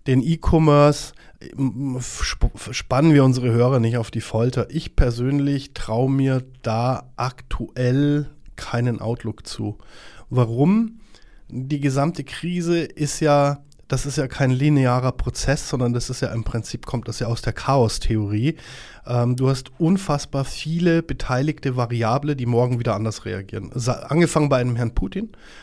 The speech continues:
aber auch von uns Westmächten, wie wird reagieren? Wir können es nicht vorhersehen.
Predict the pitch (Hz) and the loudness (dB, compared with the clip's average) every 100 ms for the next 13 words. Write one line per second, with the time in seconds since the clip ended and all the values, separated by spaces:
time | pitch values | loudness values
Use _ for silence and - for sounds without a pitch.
0 | - 135 139 131 147 - - 117 131 123 | -4 2 4 4 0 -2 -6 -4 -2 2
1 | 175 190 - 123 156 - 160 156 - 160 | 2 0 -2 -2 -2 -2 -4 -4 -4 -2
2 | 156 139 156 139 151 - 127 123 131 170 | -2 -2 -2 2 0 0 0 0 0 0
3 | 165 143 - 151 156 147 147 - 127 131 | 0 0 0 2 2 0 -2 -2 -2 0
4 | 147 135 117 139 | 0 0 -2 -4